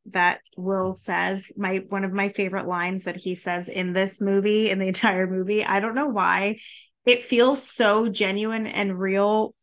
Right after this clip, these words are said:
After the video is over, he says,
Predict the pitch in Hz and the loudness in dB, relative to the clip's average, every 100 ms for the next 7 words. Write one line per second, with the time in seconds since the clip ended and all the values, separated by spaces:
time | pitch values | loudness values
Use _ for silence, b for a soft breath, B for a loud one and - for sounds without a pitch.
0 | - 196 202 262 240 233 208 202 202 208 | 2 2 4 2 0 0 0 2 2 0
1 | 208 - 185 180 220 220 240 269 B B | -2 -6 -6 -2 0 2 2 -2 B B
2 | _ _ 226 233 233 226 220 214 | _ _ 0 0 4 6 6 4